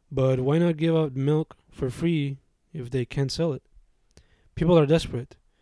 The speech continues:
I bet they would consume the milk if it was ready for consumption. Seven thirty-two P M. A community in Aguada lost it all. God.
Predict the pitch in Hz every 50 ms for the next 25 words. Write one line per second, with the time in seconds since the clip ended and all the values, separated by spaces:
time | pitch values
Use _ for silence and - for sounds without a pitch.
0 | _ _ _ _ _ _ _ - 139 139 156 160 165 160 160 156 - 151 135 127
1 | - 160 151 147 135 131 147 156 151 131 139 - _ _ _ _ _ _ - -
2 | 120 127 131 127 123 127 147 151 123 120 123 131 - - 113 - - 127 117 -
3 | - 135 117 _ _ _ _ _ _ _ _ _ _ _ _ _ _ _ _ _
4 | _ _ _ _ _ _ _ _ _ _ _ _ _ _ _ _ _ _ _ _
5 | _ _ _ _ _ _ _ _ - - - 180 185 185 180 - 180 170 170 165
6 | - - 156 143 147 143 135 127 113 104 104 - _ _ _ _ _ _ _ _
7 | _ _ _ _ _ _ _ _ _ _ _ _ _ _ _ _ _ - 151 151
8 | - 151 151 180 190 190 190 180 170 160 151 143 139 147 151 151 143 135 135 139
9 | 135 - 135 120 113 110 110 110 107 - _ _ _ _ _ _ _ _ _ _
10 | _ _ _ _ _ _ _ _ - 139 139 135 127 120 113 110